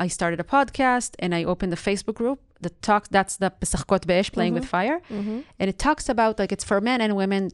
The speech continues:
Speaker 1: talks about sexuality, relationships. And then you make it more accessible,
Speaker 2: Mm-hmm.
Speaker 1: and you all the time learn from, that's exactly what you said about users. You all the time learn from your users.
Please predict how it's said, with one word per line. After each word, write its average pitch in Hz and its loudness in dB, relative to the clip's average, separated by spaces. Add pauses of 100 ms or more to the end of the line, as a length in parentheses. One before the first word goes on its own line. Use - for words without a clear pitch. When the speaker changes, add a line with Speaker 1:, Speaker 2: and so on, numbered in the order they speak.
Speaker 1:
talks 196 -4
about 175 0
sexuality, 190 0
relationships. 185 -4 (480)
And 202 2
then 339 4
you 330 4
make 269 0
it 285 -6
more 220 -2
accessible, 277 0
Speaker 2:
Mm-hmm. 214 -6
Speaker 1:
and 202 2
you - 0
all 269 4
the 311 0
time 277 2 (160)
learn 254 2
from, 190 -6 (120)
that's 247 2
exactly 196 -2
what 185 -4
you 175 -6
said 175 -2
about 165 -2
users. 151 -4
You 180 -2
all 254 2
the 285 -2
time 240 0
learn 220 2
from 220 -2
your 165 -2 (100)
users. 269 0